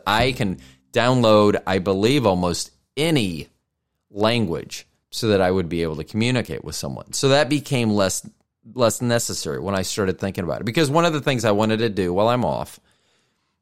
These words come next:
for these many weeks, uh, which now I'm gonna be a nurse to our dog when she has surgery. So I always try to think of the good things.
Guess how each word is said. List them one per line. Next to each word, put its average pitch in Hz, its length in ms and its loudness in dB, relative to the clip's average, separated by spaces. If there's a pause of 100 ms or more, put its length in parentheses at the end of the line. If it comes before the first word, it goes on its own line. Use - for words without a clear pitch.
for 107 100 -4
these 92 240 0
many 87 200 0
weeks, 90 540 -2 (300)
uh, 104 260 2
which 131 240 2
now 135 180 2
I'm 139 120 2
gonna 127 180 2
be 120 140 2
a 117 60 2
nurse 110 340 2
to - 140 -2
our 120 100 6
dog 98 400 2
when 90 140 -2
she 95 140 -4
has 87 200 0
surgery. 87 480 -2
So 104 540 2 (520)
I 117 80 -20
always 110 220 -14
try 87 140 -6
to 95 100 -4
think 110 220 -6
of 117 60 -6
the 123 100 -6
good 104 200 -4
things. 95 480 -8